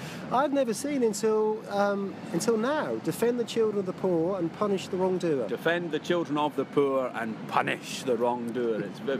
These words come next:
Speaker 2: vivid stuff. To see the word wrongdoer hewn in stone, uh, you're not messing about at this building. It, it looks like a Scottish church. It sort of looms over you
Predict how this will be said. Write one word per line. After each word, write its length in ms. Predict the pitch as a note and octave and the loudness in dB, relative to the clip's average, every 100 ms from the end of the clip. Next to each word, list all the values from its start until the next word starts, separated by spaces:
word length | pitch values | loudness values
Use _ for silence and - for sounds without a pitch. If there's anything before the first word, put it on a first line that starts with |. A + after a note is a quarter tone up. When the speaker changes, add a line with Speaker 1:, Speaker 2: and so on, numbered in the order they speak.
| A2+ - | -2 0
Speaker 2:
vivid 280 | F3 D#3+ | 0 0
stuff. 220 | - D#3 - | 0 -4 -2
To 80 | |
see 160 | C#3 G#3+ | -4 -2
the 80 | F#3 | 0
word 260 | E3+ D#3+ B2+ | 0 0 0
wrongdoer 760 | C3+ C#3+ E3 D#3+ D#3 D3 G#2+ G2+ - - - | 2 2 0 -2 -2 -2 -2 -6 -12 -14 -12
hewn 400 | - F#3 F#3 E3+ | -4 0 2 2
in 180 | C3 A#2 | 0 -4
stone, 640 | - D3 C#3 D3 B2 F#2+ - - - - | -2 0 2 0 -2 -6 -10 -14 -12 -4
uh, 240 | A#2 A#2 F#2 - | -2 0 -2 -4
you're 100 | C#3 | 0
not 140 | E3 D3 | 0 0
messing 300 | D3+ D3 B2 | -2 -2 0
about 320 | B2 C3 - | 0 0 0
at 80 | - | 0
this 160 | G3+ | 2
building. 400 | - C3 A#2+ G2+ | 2 2 0 -2
It, 120 | A2 | 0
it 160 | D3 D#3+ | 2 2
looks 220 | A#3 G3 | 0 -2
like 140 | F#3+ E3 | -2 0
a 80 | |
Scottish 580 | D#3 - E3 D#3 A2+ - - | -2 0 -2 -2 -6 -8 -4
church. 540 | - E3 - - - - - - | 0 0 -2 -8 -10 -10 -8 -6
It 100 | - | 0
sort 160 | F3 | 0
of 140 | D#3 D3 | 0 0
looms 600 | D#3+ E3 E3 E3 D#3 C3 | 2 2 0 -2 0 2
over 280 | C#3 C#3+ D#3 | 2 2 0
you 440 | D3+ A2 G2 | 0 0 -2